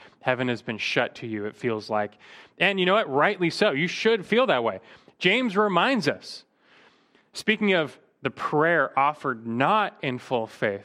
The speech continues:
and that would include a hypocritical prayer. He says, James one, seven and eight, he says, "That man ought not to expect that he will receive anything from the Lord, being a double-minded man,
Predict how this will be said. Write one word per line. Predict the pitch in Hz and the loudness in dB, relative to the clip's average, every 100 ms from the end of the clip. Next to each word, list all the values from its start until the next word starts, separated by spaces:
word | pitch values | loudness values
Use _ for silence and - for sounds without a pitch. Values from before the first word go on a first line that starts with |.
| - | -2
and | 156 | 0
that | 226 | 0
would | 226 | 0
include | 185 - 190 175 131 | -2 0 2 0 0
a | 127 | -4
hypocritical | - 151 147 - 147 127 117 107 101 _ _ | -2 -2 -2 -2 -2 -2 -2 -2 -4 _ _
prayer. | - 123 101 90 _ _ _ _ _ _ _ _ _ - | -2 -2 -2 -6 _ _ _ _ _ _ _ _ _ -8
He | |
says, | - 135 | -2 -2
James | 123 135 127 | 0 -2 -2
one, | 131 123 | -2 -2
seven | - 123 113 | -2 -4 -2
and | 107 | -4
eight, | 107 101 _ - - - - - - _ _ - | -4 -4 _ -20 -20 -20 -20 -20 -20 _ _ -8
he | |
says, | 143 160 | -2 2
"That | 202 240 170 | 4 2 2
man | 180 202 | 0 0
ought | 180 165 175 | 0 0 0
not | 170 175 170 - | 0 0 -2 -2
to | 165 | -2
expect | - - - 165 170 | -2 -6 0 0 2
that | 151 120 | -2 -2
he | - 208 | -2 0
will | 214 | 0
receive | 143 127 - 151 143 - _ _ | 0 -4 0 0 -2 -8 _ _
anything | 156 233 311 - 131 98 _ _ _ | 0 2 2 0 -4 -6 _ _ _
from | - 139 | -4 -2
the | 123 | -2
Lord, | 113 104 95 _ _ _ _ _ _ _ | -2 -4 -6 _ _ _ _ _ _ _
being | 147 165 160 156 156 - _ - | 0 2 2 -2 -6 -14 _ -10
a | 123 | -10
double-minded | 110 - 135 156 180 175 135 117 127 127 117 | -8 -2 0 2 0 0 0 0 -2 -4 -4
man, | 107 101 95 98 | -4 -6 -6 -8